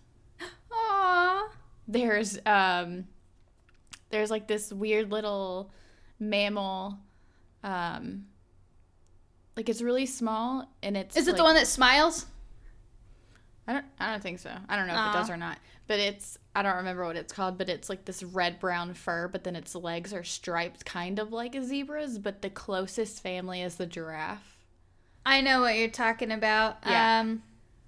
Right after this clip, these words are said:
Speaker 2: I don't
Speaker 1: it's
Speaker 2: know
Speaker 1: not
Speaker 2: what
Speaker 1: a
Speaker 2: it's
Speaker 1: fox.
Speaker 2: called.
Speaker 1: It kinda looks like a fox, right?
Speaker 2: Sort of, but it's taller. It's probably shorter than a zebra, but it used to be known as the African unicorn.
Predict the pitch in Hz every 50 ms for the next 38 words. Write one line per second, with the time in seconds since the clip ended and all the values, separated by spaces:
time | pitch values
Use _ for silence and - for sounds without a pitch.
0 | - - - - - - - - - 214 208 - 247 330 349 226 185 170 160 254
1 | 247 233 214 185 151 - - - - - 254 254 - 330 330 330 311 269 269 277
2 | - 240 220 220 214 - 220 202 190 185 202 - - 220 208 208 220 254 254 -
3 | - _ _ _ _ _ _ _ _ _ _ _ _ _ _ _ _ _ - -
4 | - - 277 285 277 285 269 226 202 233 233 220 214 208 196 196 - - - -
5 | - - 202 190 185 175 165 156 - - 180 190 - _ _ _ _ _ _ _
6 | _ _ _ _ _ _ _ _ _ _ - 233 226 - - - - - _ _
7 | - 240 226 247 269 277 294 277 269 - - 233 220 214 214 208 202 202 202 190
8 | 180 180 175 175 175 175 170 170 165 160 160 165 170 165 160 151 - - - _
9 | _ _ _ _ _ _ _ _ _ _ _ _ _ _ _ - _ _ _ _
10 | 254 285 294 254 269 269 269 254 262 - 254 226 214 220 214 214 202 196 190 185
11 | 180 - - - - _ 202 202 208 202 196 190 190 185 175 175 175 185 170 -
12 | 185 190 190 190 202 185 - 196 175 165 156 165 175 175 165 147 - - - -
13 | 160 151